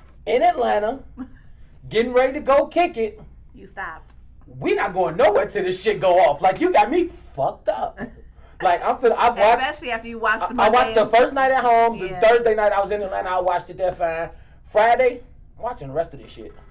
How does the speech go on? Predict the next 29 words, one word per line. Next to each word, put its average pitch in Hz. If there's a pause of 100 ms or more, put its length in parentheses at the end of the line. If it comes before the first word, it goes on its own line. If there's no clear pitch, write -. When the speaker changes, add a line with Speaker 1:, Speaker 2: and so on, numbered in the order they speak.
(420)
Speaker 1:
Like, 139
you 226
got 185
me 185
like, 170
no. 147
New 220
Edition, 254 (300)
New 247
Edition. 302 (960)
Like, 196
first -
of 262
all, 196 (800)
out 254
of 277
the 240
ones 233
that's 196
getting 208
dropped, 139 (760)
it's 240
between 180
the 170
Five 165
Heartbeats 147
and 147
the 139
Temptations. 139